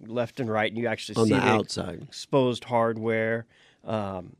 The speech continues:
Speaker 1: and it, it, you don't use it for exterior doors, but for interior going between
Speaker 2: Yeah.
Speaker 1: rooms. And you may lose that wall space that the door slides across, but you,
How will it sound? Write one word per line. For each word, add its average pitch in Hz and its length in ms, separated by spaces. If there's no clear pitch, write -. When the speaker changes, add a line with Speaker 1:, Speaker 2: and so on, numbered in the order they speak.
Speaker 1:
and 123 120
it, 117 140
it, 127 200
you 151 140
don't 151 200
use 135 220
it 113 100
for 117 200
exterior 110 540
doors, 107 280
but 110 160
for - 140
interior 120 600
going 123 340
between 120 320
Speaker 2:
Yeah. 113 140
Speaker 1:
rooms. 123 300
And 120 260
you 131 120
may 139 180
lose 127 320
that 104 220
wall 120 240
space - 400
that 113 160
the 107 100
door 107 300
slides 175 400
across, 95 500
but 135 180
you, 143 260